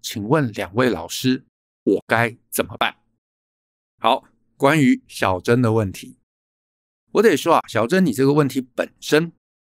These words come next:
其实处理起来一点都不难。这个问题我听起来啊，真正比较难、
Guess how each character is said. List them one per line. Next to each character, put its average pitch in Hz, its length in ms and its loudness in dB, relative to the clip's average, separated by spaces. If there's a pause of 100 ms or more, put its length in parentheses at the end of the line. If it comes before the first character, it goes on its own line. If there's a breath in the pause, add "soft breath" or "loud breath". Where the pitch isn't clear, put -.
(160)
其 165 180 0
实 185 160 0
处 151 300 0
理 165 120 0
起 - 200 -10
来 90 240 -4 (480)
一 147 120 2
点 - 300 -6 (360)
都 127 140 2
不 139 120 0
难。 117 260 -6 (800)
这 254 140 -2
个 208 100 6
问 202 240 4
题 110 360 -4 (220)
我 113 160 2
听 175 240 -2
起 196 200 -4
来 82 100 -8
啊， 87 300 -4 (400)
真 208 180 0
正 202 140 2
比 113 40 0
较 147 180 4
难、 143 360 0